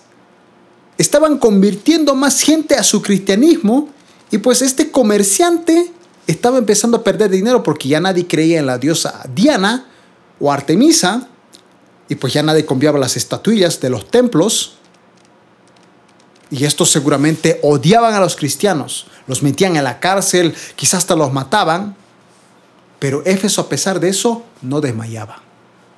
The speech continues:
No eran como la semilla, hermanos, que cayó en pedregales.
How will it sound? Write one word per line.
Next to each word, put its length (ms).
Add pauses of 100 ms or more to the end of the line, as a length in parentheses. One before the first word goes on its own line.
(3000)
No 340
eran 320
como 260
la 120
semilla, 420
hermanos, 540 (500)
que 140
cayó 260
en 80
pedregales. 840